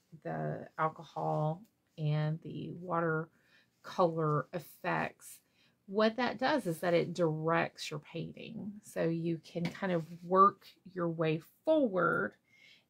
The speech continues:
and, um, not lose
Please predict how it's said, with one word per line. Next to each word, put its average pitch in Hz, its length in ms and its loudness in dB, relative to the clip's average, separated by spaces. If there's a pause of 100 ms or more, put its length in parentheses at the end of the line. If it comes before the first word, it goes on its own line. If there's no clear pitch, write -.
and, 165 640 4 (120)
um, - 760 -2 (420)
not 170 360 4
lose 190 960 8